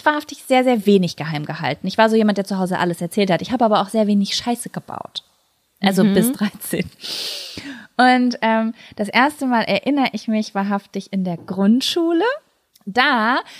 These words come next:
Speaker 1: hatte ich nämlich das erste Mal einen Freund.
Speaker 2: In der Grundschule?
Speaker 1: In der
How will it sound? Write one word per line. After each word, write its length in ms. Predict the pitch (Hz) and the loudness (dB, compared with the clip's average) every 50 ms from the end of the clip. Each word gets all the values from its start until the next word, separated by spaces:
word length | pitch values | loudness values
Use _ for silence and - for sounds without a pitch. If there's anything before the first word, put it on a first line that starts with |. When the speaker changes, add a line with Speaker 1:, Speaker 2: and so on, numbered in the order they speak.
| - - - - - _ _ _ _ _ _ _ _ _ | -20 -20 -20 -20 -20 _ _ _ _ _ _ _ _ _
Speaker 1:
hatte 240 | - 233 277 269 285 | -2 -2 -2 -2 -2
ich 100 | 285 - | -4 0
nämlich 220 | 262 233 233 233 - | 0 2 2 2 -2
das 140 | 202 190 - | -4 -6 0
erste 420 | - 226 233 240 233 - - 226 | 2 2 2 2 0 -2 -2 -2
Mal 140 | 220 208 202 - | 0 0 0 0
einen 220 | 196 190 190 185 | 0 -2 -2 -4
Freund. 880 | - - - - - - 185 190 175 160 147 143 - - - - - - _ _ _ _ _ _ _ _ _ _ _ _ _ _ - - - - | -6 -10 -16 -18 -8 -2 0 2 2 2 0 -2 -6 -6 -8 -10 -10 -10 _ _ _ _ _ _ _ _ _ _ _ _ _ _ -20 -20 -12 -10
Speaker 2:
In 140 | 208 208 | -8 -8
der 100 | 208 190 | -8 -8
Grundschule? 500 | 180 - - - 381 440 466 - - 254 | -12 -14 -14 -12 -10 -10 -8 -4 -2 0
Speaker 1:
In 100 | 254 262 | 0 2
der 160 | 294 311 320 | 2 2 2